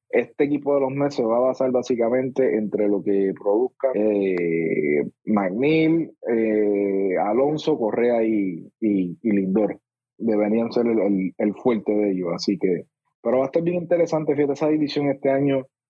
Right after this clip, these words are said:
me gusta muchísimo, me gusta muchísimo.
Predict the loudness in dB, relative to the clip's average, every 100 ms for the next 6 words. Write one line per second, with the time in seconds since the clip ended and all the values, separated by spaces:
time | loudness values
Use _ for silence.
0 | _ _ -4 0 0 0 0 0 0 0
1 | -2 -2 -4 -6 -4 -2 -2 -2 0 0
2 | 0 -2 0 0 -2